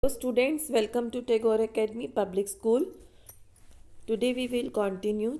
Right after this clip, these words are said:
chapter ten. It is part seven of decimals. Look at this word problem. The cost of one pen is rupees fourteen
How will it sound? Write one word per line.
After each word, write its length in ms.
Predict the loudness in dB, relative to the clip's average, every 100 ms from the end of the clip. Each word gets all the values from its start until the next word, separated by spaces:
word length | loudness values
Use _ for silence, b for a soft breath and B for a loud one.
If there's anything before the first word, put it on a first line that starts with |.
| -4
chapter 300 | -2 0 0
ten. 320 | 0 -2 -4 -8
It 160 | -4
is 140 | -4 -4
part 300 | -4 -4 -4
seven 400 | -6 -4 -4 -4
of 160 | -6 -2
decimals. 640 | -4 -4 -4 -2 -2 -4 -12 -20 -20 _ -20 -20 -20 -20 _ b b b b b b b
Look 200 | -6 2
at 160 | 2 2
this 180 | -2 0
word 360 | 2 2 0
problem. 600 | -2 0 2 2 2 0
The 140 | 0 -2
cost 420 | 2 0 2 0
of 180 | -2 -2
one 300 | 0 0 -2
pen 260 | -4 -2
is 200 | -2 -2
rupees 480 | -4 -2 -2 -2 -4
fourteen 540 | -6 -4 -4 -4 -6